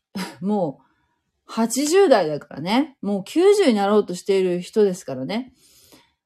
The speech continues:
やっぱりその、揺らぐわけですよ、人間的にね。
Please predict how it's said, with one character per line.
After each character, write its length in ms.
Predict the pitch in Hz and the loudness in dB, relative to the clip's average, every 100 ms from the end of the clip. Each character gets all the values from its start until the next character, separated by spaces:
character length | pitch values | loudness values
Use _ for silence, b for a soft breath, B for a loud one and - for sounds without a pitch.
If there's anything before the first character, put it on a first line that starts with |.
| _ _ _ _ _ _ _ _ | _ _ _ _ _ _ _ _
や 120 | 196 | -12
っ 80 | 214 | -2
ぱ 100 | 285 | 0
り 80 | 262 | 0
そ 120 | 226 | -2
の、 400 | 202 190 175 170 _ _ - | -2 -2 -4 -6 _ _ -8
揺 240 | 202 214 | 0 4
ら 320 | 262 339 349 | 6 6 4
ぐ 140 | 277 240 | 2 4
わ 140 | 196 | 2
け 80 | 190 | 2
で 80 | 165 | -4
す 120 | 147 | -4
よ、 80 | 139 | -6
人 260 | 165 175 | -4 -2
間 500 | 170 170 170 156 143 - | -2 -2 -4 -6 -8 -8
的 220 | 165 165 | -10 -6
に 80 | 160 | -6
ね。 400 | 175 233 302 | -4 -4 -6